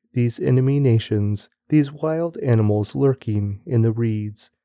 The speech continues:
this herd of bulls among the weaker calves. Make them bring bars of silver in humble tribute. Scatter the nations that delight in war. Let Egypt come with gifts of precious metals. Let Ethiopia bring tribute to God.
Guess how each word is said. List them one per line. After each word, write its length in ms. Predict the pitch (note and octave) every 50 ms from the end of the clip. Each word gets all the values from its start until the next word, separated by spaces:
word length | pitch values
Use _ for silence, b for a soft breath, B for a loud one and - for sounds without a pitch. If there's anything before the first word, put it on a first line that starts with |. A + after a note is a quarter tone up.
| _ _ _ -
this 160 | - B2+ -
herd 200 | - C3+ C3 B2+
of 140 | C#3+ D3+ C#3+
bulls 460 | C3+ B2+ A2+ A2 G#2 G#2+ G#2+ - - -
among 460 | - C3 C#3 C#3+ C3+ B2 A2+ G#2 G#2 G2+
the 80 | - A#2
weaker 340 | A2 B2+ B2+ - - C#3 C3+
calves. 680 | C3+ - - B2 A2 G#2+ G#2 G#2 G#2 - - - - _ _ _ _ _ -
Make 240 | C3+ C#3 D3 D3
them 220 | - F#3 F#3 F3+ F3
bring 280 | - C3 C3+ C#3 C#3+
bars 420 | C3 - C3+ C3+ C#3 D3 D3+ - -
of 140 | F3+ E3 -
silver 600 | - - C#3 C3 A2+ G#2 G#2+ G#2 G#2 G#2+ A#2 -
in 140 | - B2 A#2+
humble 360 | A2 A2 C#3 C#3 C3+ C#3 C3+
tribute. 520 | C3+ - - C3 A2 G#2+ G#2 G#2 G#2 - - _ _ _ _
Scatter 500 | - - - - E3 D#3 D#3 D#3+ F#3 F#3
the 100 | F#3 G3
nations 540 | F3+ D#3+ C3 A2+ G#2+ - A#2 A2+ A2 G#2 -
that 240 | - B2+ B2 B2 A#2+
delight 440 | C3+ C#3 C3+ C3+ A#2+ A2+ A2 A2 - -
in 200 | B2+ A#2+ A#2 A#2
war. 440 | A#2 A#2 A#2 A2+ A2 A2 G#2+ G#2 _ _ _ _ -
Let 180 | D#3+ D#3 D3 F#3
Egypt 400 | E3+ E3 - - F#3+ F#3 F#3 -
come 300 | - C3+ A#2+ A2 A2+ G#2+
with 180 | A2+ - -
gifts 300 | - C3+ B2 A2+ - -
of 160 | A2+ A2 -
precious 400 | - C3+ B2+ - - C#3+ - -
metals. 500 | C#3 B2 A2+ G#2+ G#2+ G#2+ G#2+ G#2+ - - _ _ _
Let 180 | D#3 D3 D3 C#3+
Ethiopia 800 | F3+ D#3+ C#3+ - - E3 E3 E3+ E3+ E3 E3+ C#3+ A#2+ A2 G#2
bring 260 | A2+ A2+ B2 B2 B2+ B2+
tribute 500 | - - D#3 - - G#2 G#2 G2+ - -
to 100 | - A#2
God. 420 | G#2+ A#2+ A2+ G#2+ G#2+ G#2+ G#2+ G#2+